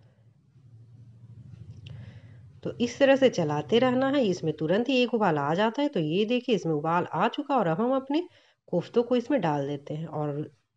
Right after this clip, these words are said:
अच्छे से सारे कोफ्तों को ग्रेवी में मिला लें।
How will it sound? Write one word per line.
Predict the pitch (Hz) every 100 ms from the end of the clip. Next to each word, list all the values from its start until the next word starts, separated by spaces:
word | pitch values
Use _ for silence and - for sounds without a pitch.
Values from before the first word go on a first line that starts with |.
| _ -
अच्छे | 175 - 285
से | 294
सारे | 285 214 247
कोफ्तों | 269 240 233 240
को | 240
ग्रेवी | 214 185 175 185
में | 240 403 - _ _ _ _ _ -
मिला | 202 156 131
लें। | 135